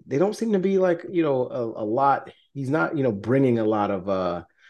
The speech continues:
uh, you know, he's not bringing a lot of disruption. Um, you know, he's not being mentioned week to week as being, you know, just kind of taking over games or anything like that.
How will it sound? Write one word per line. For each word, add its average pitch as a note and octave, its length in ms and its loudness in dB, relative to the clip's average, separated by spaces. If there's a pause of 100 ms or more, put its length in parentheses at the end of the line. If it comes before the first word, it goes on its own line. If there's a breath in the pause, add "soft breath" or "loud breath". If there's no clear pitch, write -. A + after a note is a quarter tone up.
(360 soft breath)
uh, F2 480 0
you A#2+ 160 2
know, E2 160 0
he's A2+ 100 -4
not C#3+ 180 2
bringing B2 180 2
a A2+ 40 4
lot A2 140 4
of F#2 80 0
disruption. - 640 -4 (200)
Um, D#2+ 720 -4
you F2 80 -8
know, E2 120 -2
he's F2+ 160 -6
not A2 200 -4
being F#2+ 200 -2
mentioned F2 460 -6
week F2 240 -8
to F2+ 80 -8
week E2+ 260 -4
as D2 120 -18
being, E2 360 -4
you E2 80 -4
know, D2 80 -6
just - 320 -16
kind E2+ 140 -10
of D#2 220 -12
taking E2+ 340 -6
over D#2 200 -6
games D#2 320 -8
or D#2 60 -10
anything D2+ 220 -12
like D2 200 -10
that. D#2+ 240 -8